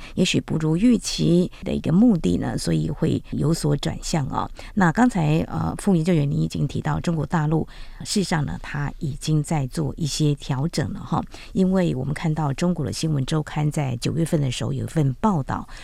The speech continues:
官方调查已经显示到二零一九年上半年，中国七十万个行政村的债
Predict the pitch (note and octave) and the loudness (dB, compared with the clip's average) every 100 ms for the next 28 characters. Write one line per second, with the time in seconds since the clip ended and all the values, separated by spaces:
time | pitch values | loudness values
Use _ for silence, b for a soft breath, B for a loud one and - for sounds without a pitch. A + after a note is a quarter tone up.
0 | B E3 E3 E3 D#3+ E3 C#3+ G#2+ - D#3 | B 0 2 2 2 0 0 -4 -2 -2
1 | - C3 - - D3 - D3+ C3 F#3 D#3+ | 0 -4 -2 -2 -2 -2 -4 0 2 4
2 | - A3+ A3+ D3 G#2 F#2 - G#3 F3+ B3+ | 4 4 4 0 0 0 0 0 2 4
3 | A3 F3 E3+ G#3 B B B B - B3+ | 6 6 4 2 B B B B 4 6
4 | C4 B3 - B2+ C3 B2+ - - - A#3+ | 8 4 0 0 0 -4 -6 -8 0 4
5 | B3 - - C#3 F#3+ A#3+ D3+ B2+ A2 C#3 | 4 2 0 2 4 4 2 0 -2 -2
6 | C3 E3+ C3 D3 C3 - F#3+ | 2 2 2 0 -2 0 0